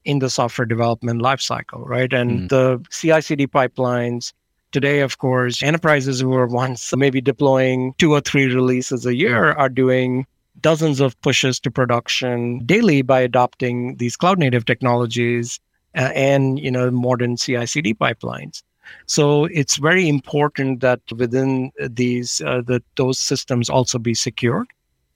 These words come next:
Speaker 1: And within those systems, there's a need to start producing data which policies can then enforce at admission controls and at runtime through background scanning. So things like vulnerability scans,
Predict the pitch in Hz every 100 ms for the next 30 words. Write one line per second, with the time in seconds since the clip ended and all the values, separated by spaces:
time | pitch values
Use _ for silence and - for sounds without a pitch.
0 | _ 151 147 147 147 143 - 127 135 208
1 | 214 170 - 139 - 135 127 127 123 -
2 | 120 135 131 131 151 156 - 143 127 147
3 | 131 - 123 120 123 120 131 120 120 117
4 | - 170 233 151 123 117 123 - - -
5 | 143 131 127 131 120 - 123 120 120 120
6 | 117 127 _ _ _ - 135 - 127 123
7 | 131 120 113 120 120 123 120 123 - 120
8 | 117 117 113 - 123 120 117 135 170 -
9 | 120 117 117 127 _ _ _ - 151 131
10 | 123 - 113 110 - 110 104 110 156 -
11 | - - - - 135 175 175 175 156 143
12 | 151 156 147 139 127 123 - 123 120 120
13 | 117 120 -